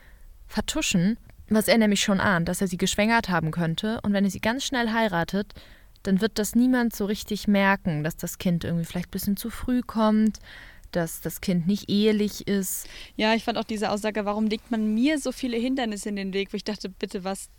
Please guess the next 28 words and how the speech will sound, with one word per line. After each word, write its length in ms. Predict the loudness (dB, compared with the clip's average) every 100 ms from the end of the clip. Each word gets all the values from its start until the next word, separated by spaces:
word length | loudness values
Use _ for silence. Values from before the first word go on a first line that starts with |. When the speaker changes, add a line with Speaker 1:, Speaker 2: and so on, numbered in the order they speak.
| -10
Speaker 2:
dir?“ 240 | -4 -2 -4 -8 -6
Also, 480 | -4 -2 -2 -2 -4 -12 -20 -20 -20 -14
jetzt 160 | -14 -14 -18 -18 -8
bleiben 300 | -4 0 0
wir 100 | 0
mal 140 | 0
auf 140 | -4 -6
dem 120 | -10
Teppich. 420 | -8 -8 -8 -10 -14 -20 -20 -8
Und 60 | -6
ich 100 | 0
finde 160 | 0
aber, 140 | 2 0
dadurch 280 | -2 -4
wird 140 | -4 -6
der 80 | -6
Graf 360 | 0 0 2
auch 120 | -2
zu 160 | -6 -6
einer 160 | -4 -2
sehr 220 | -2 -2
ambivalenten 960 | -2 -2 -2 -2 -2 -4 -4 -2 -4 -6 -14
Figur, 720 | -20 -12 -12 -4 0 2 0 0
weil 300 | -2 -2 -6 -16 -20 -20 -8
er 140 | -6
hat 120 | -2
ja 80 | -2
doch 200 | 0 0